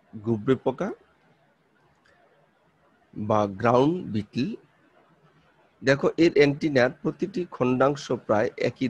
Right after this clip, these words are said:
ধরনের। যদি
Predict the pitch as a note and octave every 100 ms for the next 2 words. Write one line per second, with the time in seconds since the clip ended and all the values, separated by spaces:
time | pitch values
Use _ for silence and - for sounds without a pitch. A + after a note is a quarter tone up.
0 | G2+ F#2+ F#2 - - - _ _ _ _
1 | _ _ _ _ _ _ _ _ _ -
2 | A#2 D3 D3+ F3